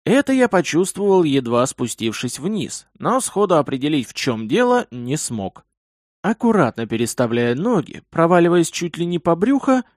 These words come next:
Гоша медленно приблизился к скрытому мусором телу. "Ты тоже его почувствовал?" — спросил я.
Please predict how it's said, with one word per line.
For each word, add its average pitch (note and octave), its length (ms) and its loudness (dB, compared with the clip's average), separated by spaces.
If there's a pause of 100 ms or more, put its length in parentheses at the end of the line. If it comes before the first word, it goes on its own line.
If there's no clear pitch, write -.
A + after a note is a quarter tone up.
(100)
Гоша F3+ 420 2
медленно C#3+ 560 0
приблизился D3+ 680 -2
к - 80 -12
скрытому D#3+ 540 -4
мусором A#2 480 -4
телу. G#2 420 -4 (640)
"Ты B2 160 0
тоже B3+ 340 2
его B3+ 160 4
почувствовал?" — F#2 760 -4 (120)
спросил A2+ 460 -4
я. F2 280 -14